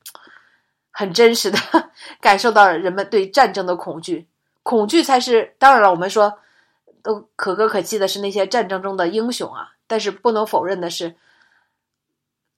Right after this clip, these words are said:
战争给人们留下更多的可能是心灵的创伤和惧怕吧。当然还有第三条线，就是英国空军嘛，英国空军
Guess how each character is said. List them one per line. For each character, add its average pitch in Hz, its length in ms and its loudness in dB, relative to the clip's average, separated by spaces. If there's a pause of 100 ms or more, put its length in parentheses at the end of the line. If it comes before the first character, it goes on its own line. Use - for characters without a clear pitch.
(120)
战 208 160 0
争 196 80 -2
给 180 140 -4
人 160 180 -4
们 180 140 -4
留 165 120 0
下 175 200 -2
更 175 180 -8
多 175 140 -2
的 175 120 -4
可 165 160 -14
能 156 120 -12
是 170 100 -14
心 170 180 -4
灵 160 140 -8
的 160 80 -8
创 160 240 -6
伤 156 300 -8 (440)
和 170 200 -4
惧 170 180 -8
怕 170 260 -2
吧。 - 180 -20 (1900)
当 196 120 6
然 196 40 6
还 202 160 4
有 196 80 4
第 175 140 -6
三 220 220 2
条 180 100 0
线， 175 260 -2 (220)
就 - 100 -6
是 185 300 -6
英 208 180 -4
国 185 160 6
空 185 220 -10
军 180 160 -6
嘛， 170 240 -4 (380)
英 202 180 -8
国 202 100 0
空 208 220 -6
军 208 340 -2